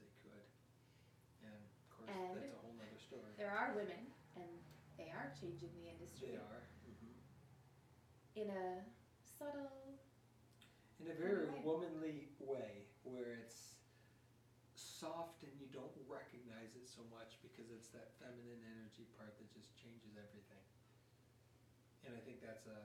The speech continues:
Speaker 1: that's an interesting thing, but of course we found that with our construction, how important having women in the field and that female touch just makes the product way the fuck more yummy.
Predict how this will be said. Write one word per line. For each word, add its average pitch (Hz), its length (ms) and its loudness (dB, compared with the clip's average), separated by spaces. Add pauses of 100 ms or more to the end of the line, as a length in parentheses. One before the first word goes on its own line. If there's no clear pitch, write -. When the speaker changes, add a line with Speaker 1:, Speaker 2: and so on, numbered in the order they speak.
Speaker 1:
that's 117 240 -6
an 113 80 -4
interesting 113 480 -10
thing, 113 160 -8 (160)
but 107 160 -8 (400)
of - 60 -20 (100)
course 117 160 -4
we 120 160 -2 (160)
found 110 240 -6
that 107 240 -8
with 107 160 -8
our 107 200 -6
construction, 117 640 2 (840)
how 131 80 -2 (160)
important 127 480 2 (160)
having 117 240 -6 (160)
women 120 240 -2
in 113 160 -4
the 113 80 -6 (160)
field 107 400 -4 (640)
and 120 80 -4
that 113 240 -8
female 123 400 -4 (240)
touch 113 400 -6 (400)
just - 320 -8
makes - 240 -4
the - 240 -8
product - 560 -6 (800)
way 139 320 -2
the - 120 -10 (200)
fuck - 240 -6
more 110 240 -6
yummy. 107 320 -6